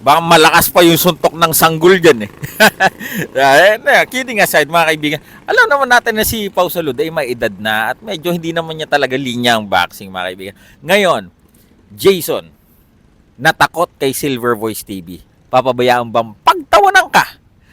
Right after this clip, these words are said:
ng buong boxing community? Ako po, Silver Voice T V, mga kaibigan, kahit malamig dito. Ano ngayon, Jason?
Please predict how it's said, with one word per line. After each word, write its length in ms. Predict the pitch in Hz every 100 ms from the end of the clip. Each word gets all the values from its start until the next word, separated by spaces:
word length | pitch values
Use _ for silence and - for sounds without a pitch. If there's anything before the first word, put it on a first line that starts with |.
| _
ng 180 | 131 151
buong 320 | 139 143 113
boxing 400 | 90 135 - 135
community? 560 | 107 107 101 92 - 87 -
Ako 160 | 131
po, 80 | 220 208
Silver 360 | - 190 156
Voice 160 | 160 143
T 160 | 156
V, 120 | 131 127
mga 200 | 120 113
kaibigan, 240 | 117 113
kahit 160 | 123 147
malamig 360 | 147 135 139
dito. 280 | 120 113 95 - _ _ _ _ _ _ _ _ _ _ _ _ _ _ _ _ _
Ano 240 | - 135 135
ngayon, 200 | 131 117
Jason? 340 | 107 98 82